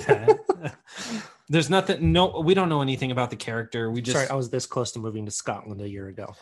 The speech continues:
Speaker 2: So,
Speaker 1: Uh, uh, so yeah, so he can make fun of the, the accent. He's European.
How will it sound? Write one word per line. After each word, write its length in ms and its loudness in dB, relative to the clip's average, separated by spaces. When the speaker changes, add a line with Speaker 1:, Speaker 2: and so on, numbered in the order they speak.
Speaker 2:
So, 180 -10
Speaker 1:
Uh, 200 -10
uh, 240 -10
so 140 -12
yeah, 260 -6
so 140 -10
he 140 -14
can 160 -6
make 180 -6
fun 420 -10
of 180 -10
the, 300 -14
the 120 -12
accent. 420 -14
He's 220 -6
European. 480 -8